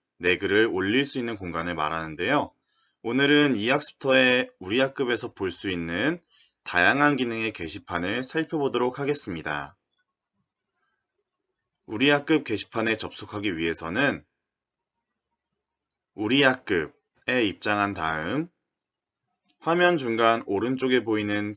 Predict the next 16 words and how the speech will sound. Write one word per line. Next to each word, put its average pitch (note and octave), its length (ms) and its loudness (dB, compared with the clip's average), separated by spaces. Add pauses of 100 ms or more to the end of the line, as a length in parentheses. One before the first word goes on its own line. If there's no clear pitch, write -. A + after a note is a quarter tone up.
게시판 C3+ 560 -2
이동이라는 F#2+ 640 -2
버튼을 F2+ 420 -8
눌러 F2 480 -2 (240)
이동할 G2 400 -2
수 A2 180 -6
있습니다. E2+ 720 -6 (1600)
이때 G#2+ 540 2 (240)
버튼의 C#3+ 520 2
왼쪽에 A#2+ 680 2
나오는 F#2+ 380 0
것은 G2 500 -4
다양한 G2+ 480 -2
종류의 G2+ 400 -2
게시판 F#2 480 -8
목록인데요. F2 880 -4